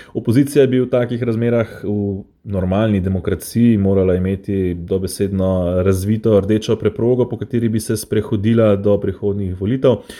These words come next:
Pa temu v Sloveniji ni tako. Zdaj, delno to lahko pripisujemo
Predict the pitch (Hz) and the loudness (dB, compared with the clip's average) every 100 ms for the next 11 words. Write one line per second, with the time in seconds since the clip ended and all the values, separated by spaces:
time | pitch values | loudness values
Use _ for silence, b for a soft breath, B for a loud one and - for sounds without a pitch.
0 | B B B 143 143 156 147 139 123 131 | B B B -4 0 2 2 2 2 2
1 | 131 123 117 - 113 117 113 - 123 90 | 2 2 0 -2 -4 -4 -4 2 2 2
2 | - - 104 117 107 90 78 95 110 127 | -2 -10 -2 0 0 -2 -6 0 0 2
3 | 120 107 113 110 107 101 117 107 107 98 | 0 -2 0 2 2 0 -6 -8 -10 -10
4 | - 110 104 101 98 | -2 2 2 2 0